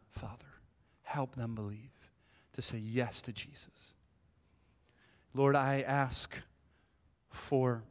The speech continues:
your supernatural comfort and peace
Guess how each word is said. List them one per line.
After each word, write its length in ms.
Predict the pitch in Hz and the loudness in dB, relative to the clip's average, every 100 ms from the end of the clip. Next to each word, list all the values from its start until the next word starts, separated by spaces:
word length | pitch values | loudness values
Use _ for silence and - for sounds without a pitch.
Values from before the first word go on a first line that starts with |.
| - _ _ | -20 _ _
your 120 | - 104 | -8 0
supernatural 1200 | - - 170 165 156 156 123 117 - 117 113 107 _ | 4 6 4 2 0 0 0 -2 -6 -10 -10 -12 _
comfort 760 | - 135 120 - - - - - - - - _ _ - - - - - 113 | -4 0 0 -2 -12 -8 -6 -8 -10 -20 -20 _ _ -20 -20 -20 -20 -14 -12
and 100 | 101 - | -12 -10
peace 720 | 156 143 113 101 - - | -4 0 0 -2 -4 -4